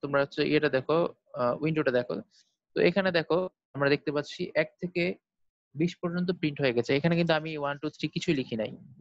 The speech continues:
আমাদের program অটোমেটিক কি করছে? এক থেকে বিশ পর্যন্ত print করে দিচ্ছে।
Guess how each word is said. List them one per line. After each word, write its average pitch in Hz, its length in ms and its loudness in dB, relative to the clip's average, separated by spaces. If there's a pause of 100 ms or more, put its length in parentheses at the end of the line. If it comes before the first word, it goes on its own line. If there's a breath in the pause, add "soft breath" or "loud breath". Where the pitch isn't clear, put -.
(540)
আমাদের 147 420 2
program 165 320 2
অটোমেটিক 185 480 0
কি 190 100 -2
করছে? 170 520 2
এক 147 200 0
থেকে 165 200 0
বিশ 147 140 0 (100)
পর্যন্ত 165 260 0
print 175 300 -2
করে 123 160 0
দিচ্ছে। 120 380 -4